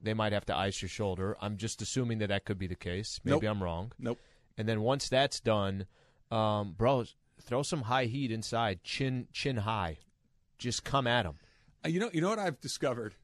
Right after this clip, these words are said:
Speaker 1: Come freaking at 'em.
Speaker 2: I've discovered
Speaker 1: Intimidate
Speaker 2: in,
Speaker 1: those at the plate.
Speaker 2: with your wiffle ball commentary
Speaker 1: Yeah.
Speaker 2: and with Emily's concerns about having to, uh, squat to
Speaker 1: Mm-hmm.
Speaker 2: catch.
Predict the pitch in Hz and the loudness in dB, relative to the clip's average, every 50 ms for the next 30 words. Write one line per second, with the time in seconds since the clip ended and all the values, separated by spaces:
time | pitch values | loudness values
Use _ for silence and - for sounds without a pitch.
0 | - - - - - - - 131 139 151 151 135 - - 151 143 - - 107 104 | -20 -20 -18 -16 -12 -4 0 2 2 2 2 -2 -2 -2 0 0 0 0 0 2
1 | 104 113 117 98 87 80 131 139 139 131 151 143 - - - - 165 175 170 170 | 2 2 2 0 0 0 0 0 0 0 -4 -4 -4 -2 0 0 2 2 2 2
2 | 170 165 165 165 160 147 147 135 135 127 123 123 120 110 113 104 - 98 - - | 4 4 4 6 6 6 6 6 6 6 6 6 6 4 2 0 0 -4 -2 -2
3 | 104 92 85 76 - - - - - 123 123 - 120 131 139 160 170 156 147 151 | -2 -2 -2 -4 -8 -14 -12 -4 -2 0 0 0 0 0 2 2 2 2 0 0
4 | 139 - 143 127 135 123 117 - - 123 117 120 120 107 - 117 104 98 101 101 | 0 0 0 0 2 2 2 2 0 0 0 -2 -2 -2 -2 -4 -2 -2 -4 -4
5 | 104 - 110 98 90 82 80 - 104 - - 127 135 143 147 143 139 131 - - | -6 -2 0 0 0 2 0 -2 -4 -4 -4 -4 -4 -2 -4 -4 -4 -4 -4 -4
6 | 143 131 117 - 131 123 120 120 113 - 107 113 117 98 110 120 113 117 104 - | -6 -6 -4 -4 -4 -4 -4 -6 -6 -6 -6 -6 -6 -4 -4 -4 -6 -6 -6 -6
7 | - 113 107 101 101 101 101 92 92 92 - - - - - 123 113 104 82 - | -6 -4 -4 -4 -4 -4 -4 -4 -6 -6 -8 -10 -8 -4 -2 -2 -2 -2 -4 -6
8 | _ - - - - - 117 104 90 95 92 - - | _ -10 -10 -4 -2 0 0 0 0 -2 -4 -8 -10